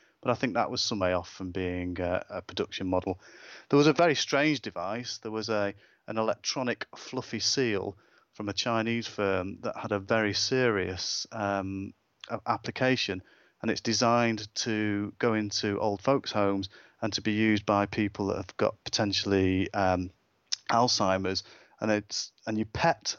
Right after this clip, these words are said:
the object, and it responds to, uh, petting, and it moves, makes noises, and is believed to help,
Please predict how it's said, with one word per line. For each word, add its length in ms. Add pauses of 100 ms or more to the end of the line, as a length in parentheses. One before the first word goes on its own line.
(100)
the 180
object, 600
and 80
it 100
responds 680
to, 360 (460)
uh, 180
petting, 540
and 100
it 80
moves, 600 (280)
makes 260
noises, 520 (440)
and 320
is 120
believed 380
to 80
help, 320